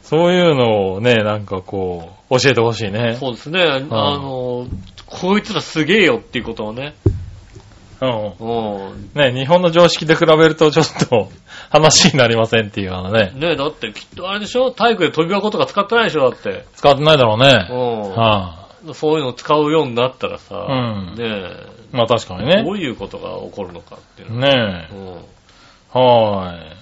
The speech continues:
Speaker 1: ありがとうございます。
Speaker 2: ありがとうございます。
Speaker 1: ただ続いてはですね。
Speaker 2: うん。
Speaker 1: えー、ふつおた。ジャクソンママさん行こうかな。
Speaker 2: ありがとうございます。
Speaker 1: えーっと、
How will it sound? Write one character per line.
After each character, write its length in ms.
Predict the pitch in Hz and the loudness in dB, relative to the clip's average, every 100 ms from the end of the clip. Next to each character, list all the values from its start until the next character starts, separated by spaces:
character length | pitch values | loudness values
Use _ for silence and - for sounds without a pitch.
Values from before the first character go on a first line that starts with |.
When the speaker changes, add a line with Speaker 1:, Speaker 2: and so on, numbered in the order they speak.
| _ | _
Speaker 1:
あ 80 | 135 | 2
り 60 | 123 | 2
が 60 | |
と 80 | 98 | 2
う 20 | |
ご 60 | 90 | -6
ざ 40 | 85 | -8
い 20 | |
ま 60 | |
す。 40 | 82 | -6
Speaker 2:
あ 20 | |
り 40 | 143 | -6
が 40 | |
と 80 | 131 | -4
う 20 | |
ご 60 | 117 | -6
ざ 60 | |
い 20 | 113 | -6
ま 140 | 104 | -8
す。 160 | - 104 90 - - - _ | -12 -16 -16 -18 -20 -20 _
Speaker 1:
た 80 | 180 | 2
だ 60 | 147 | 2
続 420 | 135 123 131 135 | 0 -4 0 0
い 140 | 135 | 0
て 180 | 131 139 | 0 2
は 200 | 131 127 | 4 4
で 140 | 113 104 | 4 -4
す 160 | - | -4
ね。 320 | 127 143 117 - | -2 0 0 -2
Speaker 2:
う 40 | |
ん。 220 | 135 123 87 _ | -14 -14 -14 _
Speaker 1:
え 680 | 139 127 117 110 104 95 92 | -4 -2 -2 -4 -4 -6 -10
ー、 40 | - | -14
ふ 60 | - | -8
つ 80 | 120 | -4
お 80 | 104 | -2
た。 260 | 113 113 - - - - - | 0 0 -2 -18 -18 -12 2
ジ 60 | |
ャ 40 | 165 | 4
ク 40 | |
ソ 120 | - 214 | 6 6
ン 20 | |
マ 120 | 214 | 6
マ 80 | 185 | 8
さ 100 | 151 | 6
ん 80 | 117 | 6
行 0 | |
こ 100 | 110 | 2
う 40 | |
か 80 | 104 | 4
な。 80 | 156 | 6
Speaker 2:
あ 20 | |
り 60 | 165 | 4
が 60 | 131 | 0
と 40 | |
う 40 | 127 | -2
ご 60 | |
ざ 40 | 123 | -2
い 20 | |
ま 320 | 120 117 117 | -2 -2 -6
す。 40 | - - - - _ _ - | -10 -20 -20 -20 _ _ -2
Speaker 1:
え 560 | 139 143 131 127 120 117 | 2 4 4 2 0 -2
ー 40 | |
っ 40 | - | 4
と、 280 | 143 147 | 6 6